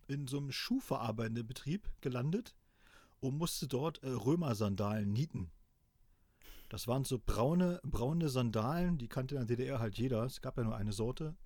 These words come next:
die jedenfalls musste ich nieten. Und das einzig Coole an dieser Arbeit war halt dieses Nieten.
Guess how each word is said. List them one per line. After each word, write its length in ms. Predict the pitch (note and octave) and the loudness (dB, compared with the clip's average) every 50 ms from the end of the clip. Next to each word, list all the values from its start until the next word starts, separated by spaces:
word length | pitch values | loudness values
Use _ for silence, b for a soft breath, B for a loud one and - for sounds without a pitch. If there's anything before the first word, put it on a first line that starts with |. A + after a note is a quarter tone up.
| - - | -10 -8
die 60 | A#2 | -6
jedenfalls 480 | A#2 B2 B2+ - - B2+ A#2+ - - | -4 -4 -4 -2 -2 -4 -4 -4 -6
musste 240 | - C3 - - - | -8 -8 -8 -8 -8
ich 100 | - F#2 | -6 -2
nieten. 380 | A2 A#2+ F3+ - - F3 F3 F#3 B B B B B B B B B B B B B B - | -2 -2 -2 0 0 -2 -2 -2 B B B B B B B B B B B B B B -4
Und 180 | - A#2 A#2 | -4 -2 -2
das 80 | A2 - | -2 -4
einzig 340 | - D3 F3 F#3+ - - - | -2 0 0 0 0 -4 -2
Coole 220 | - F#3 F3 F3 | 0 2 2 2
an 60 | D#3+ | 2
dieser 200 | D3 C3+ D3+ - | 2 0 -2 -2
Arbeit 240 | C#3+ D3+ D3+ C3 B2 | 0 -2 -2 -2 -2
war 180 | D3 C#3+ C3+ B2 | -2 0 0 0
halt 180 | C#3 C3 - | 0 0 -2
dieses 180 | C#3 C3+ B2+ B2+ | -4 -4 0 2
Nieten. 460 | C3+ C3+ C#3+ D#3 C#3+ B2 F#2+ E2 | 2 4 4 2 2 0 -2 -2